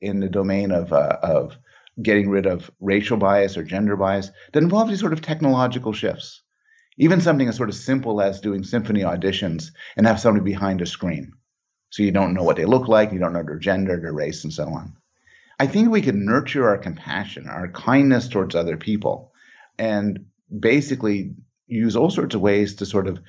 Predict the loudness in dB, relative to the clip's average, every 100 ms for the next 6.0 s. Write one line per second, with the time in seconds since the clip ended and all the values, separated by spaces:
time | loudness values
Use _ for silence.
0 | -20 -12 -8 -8 -4 2 4 4 -2 -14
1 | -4 0 0 0 -2 -2 -2 -2 0 2
2 | -2 -4 -12 -14 -20 _ _ _ _ -2
3 | 2 4 4 2 0 -2 -2 -2 -2 -6
4 | -8 -8 -12 _ _ _ _ _ _ _
5 | -2 4 6 6 4 2 -2 -4 -8 -8